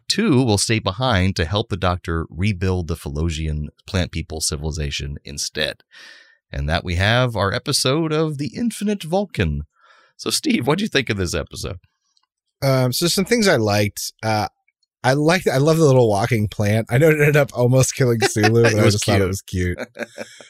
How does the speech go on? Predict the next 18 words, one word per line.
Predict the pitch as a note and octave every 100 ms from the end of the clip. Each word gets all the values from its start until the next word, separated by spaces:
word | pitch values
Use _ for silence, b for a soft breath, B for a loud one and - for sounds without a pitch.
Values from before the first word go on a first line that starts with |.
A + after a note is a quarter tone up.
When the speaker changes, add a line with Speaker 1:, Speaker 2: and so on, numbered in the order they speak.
| B _ -
Speaker 2:
Um, | B2 B2 A#2+ A#2+ - -
I | D#3+ A3
love, | F3+ B2 B2 B2+ B2 A#2+ G#2+
and | A#2
this | D3 D#3
is | A2 G2+
more, | G#2 B2+ B2 A2
not | A#2+ G#2
necessarily | G#2+ - G#2+ G2+
this | F#2+ F#2
episode, | F#2+ F2 - F2 E2+
but | -
I | D#3
love | D3 B2+ C#3 C#3+ -
all | G#2+ A#2+
of | D3
the | A#2+ A2+ -
unconventional | A2 A#2 C3+ C3 G#2 F#2+ G#2 - G#2+